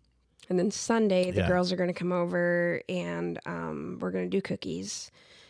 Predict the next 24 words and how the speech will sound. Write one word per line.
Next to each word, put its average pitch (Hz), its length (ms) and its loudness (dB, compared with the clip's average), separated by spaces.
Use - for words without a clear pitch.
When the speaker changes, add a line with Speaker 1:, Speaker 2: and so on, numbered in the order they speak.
Speaker 1:
And 185 220 4
then 180 520 0
we're 190 120 4
gonna 180 160 2
keep - 280 -2
Malia. 190 580 0
And 185 140 4
then 196 160 4
we're 185 120 2
gonna 180 160 2
go 175 380 -2
to - 160 -10
their 185 240 2
house 170 460 -2
a 190 60 -4
little 180 140 0
bit 170 140 -2
later 170 480 0
and 165 180 -4
watch - 260 -4
Malia 170 320 -4
and 160 120 -4
Veda 156 340 -4
while 151 500 -8